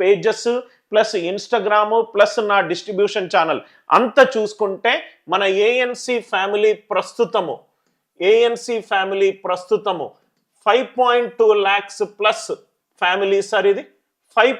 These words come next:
పాయింట్ టూ ల్యాక్స్ ప్లస్ ఫ్యామిలీ. రైట్, అందుకే ఇది చాలా ఇమీడియట్‌గా ఒకసారి విన్న తర్వాత డిసైడ్ చేసుకొని సెషన్, డెసిషన్ ఇమీడియట్‌గా తీసుకోవాలి. నాకు తెలిసి వన్ or టూ అవర్స్‌లో అయిపోతుంది. ఇది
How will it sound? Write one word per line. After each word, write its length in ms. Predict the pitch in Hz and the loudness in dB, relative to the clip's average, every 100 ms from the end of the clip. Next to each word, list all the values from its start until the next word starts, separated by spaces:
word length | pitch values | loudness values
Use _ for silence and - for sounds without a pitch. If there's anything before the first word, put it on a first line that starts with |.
| 254 | -2
పాయింట్ 300 | 247 247 208 | 0 0 -2
టూ 80 | 226 214 196 | 0 2 2
ల్యాక్స్ 300 | 202 196 214 202 | -2 -4 -10 -4
ప్లస్ 200 | 226 240 180 | -4 -4 -6
ఫ్యామిలీ. 320 | 143 120 107 _ _ - 151 | -6 -8 -12 _ _ -2 2
రైట్, 240 | 202 - - - | 2 2 -6 -4
అందుకే 360 | 226 247 233 226 208 | -2 -2 2 2 2
ఇది 180 | 180 214 147 _ _ - | 0 -2 -4 _ _ 4
చాలా 240 | 208 220 202 170 | 6 6 6 2
ఇమీడియట్‌గా 840 | 202 247 285 285 269 240 202 202 240 339 - _ - | -4 0 2 2 4 4 2 0 0 0 -8 _ -6
ఒకసారి 440 | 175 226 240 220 226 190 | -4 0 6 6 6 2
విన్న 200 | 220 254 254 | 0 -2 2
తర్వాత 440 | 226 220 214 214 233 165 | 2 6 6 4 0 0
డిసైడ్ 340 | 196 226 247 208 240 | -2 0 -2 -2 -4
చేసుకొని 460 | 240 240 254 254 311 | -4 -4 -4 -4 -4
సెషన్, 320 | 202 - 226 180 _ _ _ _ - - 156 180 175 165 131 156 156 170 147 | -6 -4 -4 -6 _ _ _ _ -10 -10 -10 -4 -2 0 -4 -8 -2 0 2
డెసిషన్ 400 | 180 202 - 247 196 - | 0 -2 -4 -6 -4 -4
ఇమీడియట్‌గా 500 | 214 269 254 254 233 233 | 0 2 4 4 4 0
తీసుకోవాలి. 460 | 214 202 226 202 233 - _ - | -2 -2 4 4 4 -6 _ 0
నాకు 160 | 202 202 202 | 2 2 0
తెలిసి 220 | 226 226 226 | 0 0 -2
వన్ 120 | 190 220 | 2 2
or 60 | 220 226 | 2 2
టూ 80 | 208 | 4
అవర్స్‌లో 300 | 196 185 208 156 | 4 2 0 0
అయిపోతుంది. 500 | 127 147 120 120 107 - _ - | 0 -4 -6 -10 -12 -18 _ -2
ఇది 160 | 202 | 0